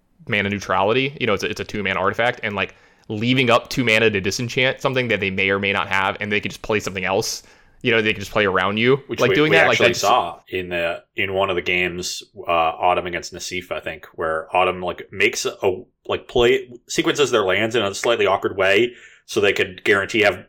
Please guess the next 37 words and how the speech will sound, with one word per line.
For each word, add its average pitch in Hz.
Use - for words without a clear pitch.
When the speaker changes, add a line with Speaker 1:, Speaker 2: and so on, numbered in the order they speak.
Speaker 2:
triple 107
gr-, 101
double 104
green 101
on 95
turn 95
three 95
and 92
Gem 95
Razor 92
a 90
turn 98
two 95
Lucky 90
Clover 92
from 90
Nassif, 95
who -
was 90
on 85
the 80
draw. 95
And 90
Nassif 98
recognized 98
that, 90
had 98
Clover 95
in 90
hand, 90
and 85
just 82
played 90
Speaker 1:
Didn't 95
Speaker 2:
something 90
Speaker 1:
play. 76
Speaker 2:
else. -